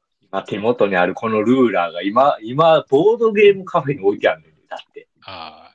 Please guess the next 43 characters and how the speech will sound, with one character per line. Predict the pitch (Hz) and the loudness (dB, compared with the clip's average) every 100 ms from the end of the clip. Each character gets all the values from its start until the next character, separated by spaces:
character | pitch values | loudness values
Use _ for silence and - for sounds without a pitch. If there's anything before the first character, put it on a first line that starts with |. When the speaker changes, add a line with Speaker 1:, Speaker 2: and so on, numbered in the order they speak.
| - | -18
Speaker 2:
え | 101 | -16
え | |
感 | 107 113 | -14 -14
じ | 107 | -12
や | 87 | -14
な。 | 95 101 - _ _ _ _ _ _ _ | -14 -16 -20 _ _ _ _ _ _ _
Speaker 1:
<laughs> | 156 - - | -14 -8 -2
お | 120 110 107 98 92 80 | 2 2 2 2 -2 -8
ー。 | |
Speaker 2:
あ | - - - | -16 -20 -20
あ。 | |
Speaker 1:
な | - 101 | -8 -6
ん | - | -6
と | - | -4
も | 175 | 0
言 | 147 | 0
え | |
な | 117 | 0
い | 104 | -2
気 | 107 | -6
持 | 107 | -8
ち | 117 | -6
に | 98 | -4
な | |
っ | 92 - | -4 -4
た | |
よ | 95 | -6
ね、 | 90 | -2
マ | 90 95 | -2 -2
ジ | 87 | -6
で。 | 80 78 _ _ _ | -12 -14 _ _ _
Speaker 2:
あ | 135 107 | -14 -12
の、 | 104 98 95 101 | -10 -12 -14 -12
ふ | 160 | -4
ら | 175 | -4
り | 170 | -4
と | 127 | -10
入 | 107 117 | -10 -8
っ | 104 | -4
て、 | 98 - | -6 -6
Speaker 1:
ね。 | 101 92 | -14 -14
Speaker 2:
あ | - | -10
っ | 110 | -8